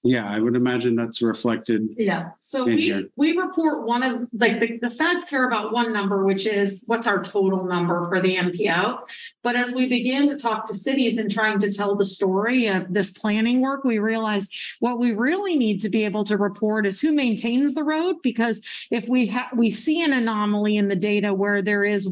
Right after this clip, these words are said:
Speaker 2: really causation to go back to one local government, we can say, "Well, you're really attributing to a majority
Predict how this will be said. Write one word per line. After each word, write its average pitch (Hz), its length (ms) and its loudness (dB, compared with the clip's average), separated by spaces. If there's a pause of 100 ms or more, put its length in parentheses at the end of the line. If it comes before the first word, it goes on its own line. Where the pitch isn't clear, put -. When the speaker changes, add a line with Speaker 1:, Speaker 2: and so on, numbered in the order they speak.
Speaker 2:
really 277 360 2
causation 202 680 0
to 196 180 0 (320)
go 233 120 2
back 220 420 0
to 240 100 2
one 214 240 2
local 208 300 0
government, 208 440 0
we 202 80 4
can 202 140 0
say, 202 160 0
"Well, 190 160 4
you're 220 180 2
really 220 300 2
attributing 202 640 0
to 208 160 0
a - 20 2
majority 196 960 0